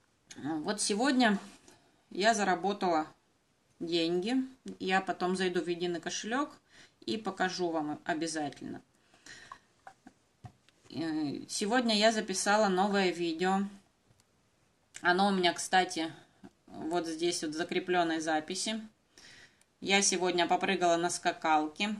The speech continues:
Я пробежала три больших круга на стадионе. И записала новое видео. Ищу сто человек, которые меньше чем за полгода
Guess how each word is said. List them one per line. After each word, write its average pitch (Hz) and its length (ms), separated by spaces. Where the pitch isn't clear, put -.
Я 190 220
пробежала 180 680
три 170 200
больших 165 460
круга 160 320
на 180 140
стадионе. 208 760
И 247 280
записала 214 580
новое 180 360
видео. 285 520
Ищу 214 640
сто - 320
человек, 175 680
которые 180 720
меньше 180 420
чем 175 240
за 170 100
полгода 180 680